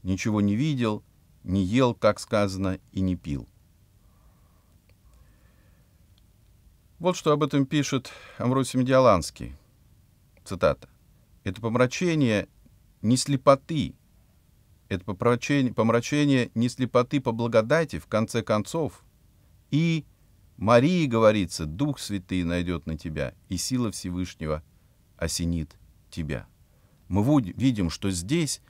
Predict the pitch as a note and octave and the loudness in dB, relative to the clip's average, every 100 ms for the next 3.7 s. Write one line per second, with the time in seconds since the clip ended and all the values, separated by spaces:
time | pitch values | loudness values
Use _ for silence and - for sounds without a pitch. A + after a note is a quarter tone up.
0 | _ - - D#3 C#3 D#3 C#3+ E3+ C#3+ - | _ -8 0 0 0 -4 -4 -4 -4 -4
1 | G2 F2+ D2 - - _ _ _ _ _ | -6 -6 -8 -12 -18 _ _ _ _ _
2 | E2+ F2 E2 D#2 F2+ G#2 A#2 D3 - B2+ | -6 -4 -2 -2 0 0 2 2 0 -4
3 | C3 B2 A#2 E3 C#3+ C3 | -2 -2 -2 -6 -2 -2